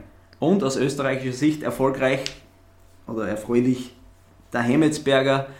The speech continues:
hat einen Podestplatz geholt. Er hat sich seine erste Gams geholt, Platz drei. Gratulation von unserer Seite.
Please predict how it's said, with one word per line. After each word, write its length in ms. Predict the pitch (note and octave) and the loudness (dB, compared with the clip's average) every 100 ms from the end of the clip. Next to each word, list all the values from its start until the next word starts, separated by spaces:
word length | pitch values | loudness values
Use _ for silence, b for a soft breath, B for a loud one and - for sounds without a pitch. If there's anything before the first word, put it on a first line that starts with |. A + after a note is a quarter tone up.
| B B _ | B B _
hat 320 | B2+ B2 - - - | 0 0 0 -14 -16
einen 160 | - A#2+ | -2 0
Podestplatz 560 | B2+ A#2+ B2+ B2+ B2+ - | 2 2 2 0 -4 -2
geholt. 200 | A#2 G#2 | -4 -2
Er 120 | A#2 | -2
hat 120 | B2 | -4
sich 140 | B2+ | -4
seine 200 | - B2+ | -2 0
erste 320 | B2+ C3+ C#3 D3 | 2 2 0 2
Gams 320 | B2+ D3+ D3+ | 2 2 2
geholt, 440 | D3+ D3 D3 D3 B B B | 4 4 4 0 B B B
Platz 340 | - A#2+ - - | 2 4 4 0
drei. 440 | A#2+ A#2 C#3 C#3+ - | 2 2 2 -2 -8
Gratulation 680 | - B2 C3 B2+ B2+ B2+ B2+ | -4 -4 -2 -4 -2 -4 -4
von 160 | B2+ B2+ | -2 -2
unserer 280 | B2 B2 | -2 -4
Seite. 380 | A2 G#2 F#2+ F2 | -6 -8 -10 -12